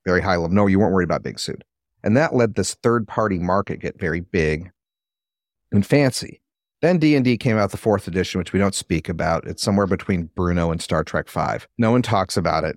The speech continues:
It's terrible. It feels like World of Warcraft-y, which is not what you want. If you want World of Warcraft, you go do that. But it would, wasn't subject to this O G L. And then fifth edition came out, and they simplified a lot of the rules from third edition,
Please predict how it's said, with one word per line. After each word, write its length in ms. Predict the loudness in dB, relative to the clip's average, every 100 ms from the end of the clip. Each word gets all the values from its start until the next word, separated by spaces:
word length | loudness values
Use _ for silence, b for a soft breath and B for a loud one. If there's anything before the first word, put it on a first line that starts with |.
| -6
It's 180 | -8 -4
terrible. 800 | 0 2 2 2 2 4 2 -2
It 120 | -8
feels 320 | -2 0 2
like 200 | 2 0
World 220 | 2 2 0
of 120 | -2
Warcraft-y, 840 | 0 0 2 2 2 2 2 2
which 200 | 2 -2
is 80 | -4
not 180 | -2 -2
what 160 | -4 -2
you 80 |
want. 320 | 2 2 2 -2
If 100 | -6
you 40 |
want 100 | -4
World 160 | -2 -2
of 60 |
Warcraft, 440 | -4 -2 -2 -2 -4
you 60 |
go 180 | -4 -4
do 180 | -4 -4
that. 340 | -2 0 -2 -6 _ _ _ _
But 100 | 0
it 60 | 2
would, 320 | 2 2 0
wasn't 360 | 2 2 2 0
subject 380 | 0 0 -2 -2
to 40 |
this 120 | -8 -4
O 120 | -6
G 200 | -6 -8
L. 240 | -10 -12 -2
And 80 | 2
then 100 | 2
fifth 300 | 2 0 2
edition 340 | 0 0 -4
came 260 | -6 -4 -2
out, 120 | -4
and 100 | -4
they 60 | -6
simplified 760 | -2 0 2 0 0 2 4
a 60 | 4
lot 180 | 4
of 120 | 2 0
the 80 |
rules 520 | -2 -2 0 2 0 -2
from 220 | -6 -6
third 280 | 0 2 4
edition, 520 | 4 2 2 0